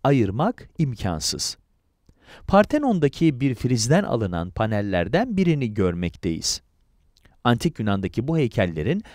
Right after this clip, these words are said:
Batı sanatında neden bu kadar övüldüğüne değinelim.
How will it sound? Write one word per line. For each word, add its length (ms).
Batı 200
sanatında 560
neden 420
bu 100
kadar 340
övüldüğüne 680
değinelim. 520